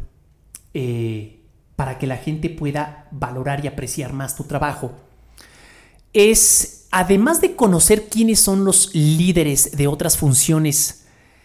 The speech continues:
y de que puedas crear, eh, y cultivar relaciones sociales con estas personas,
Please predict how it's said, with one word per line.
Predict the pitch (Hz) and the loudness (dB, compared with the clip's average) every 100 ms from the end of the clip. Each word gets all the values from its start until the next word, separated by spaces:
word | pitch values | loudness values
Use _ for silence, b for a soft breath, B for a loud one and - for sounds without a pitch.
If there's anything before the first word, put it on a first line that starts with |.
| b b b | b b b
y | 160 | -4
de | 143 | -4
que | 151 | -4
puedas | 151 190 226 - - | 0 2 4 2 0
crear, | 185 160 151 147 160 160 - - - | 2 2 4 2 2 -2 -8 -12 -4
eh, | 156 147 139 131 131 - | -2 -2 -4 -6 -10 -12
y | 165 | -12
cultivar | 160 165 160 156 156 160 | -2 -2 0 0 2 2
relaciones | 160 135 - 156 151 147 - | 2 0 0 2 2 2 0
sociales | - 143 - 151 147 143 | 0 0 0 0 0 0
con | - 135 | -2 -2
estas | 143 - 151 - - _ _ | -2 0 0 -2 -4 _ _
personas, | - 127 - 185 139 139 - - | -4 0 4 6 4 2 -4 -10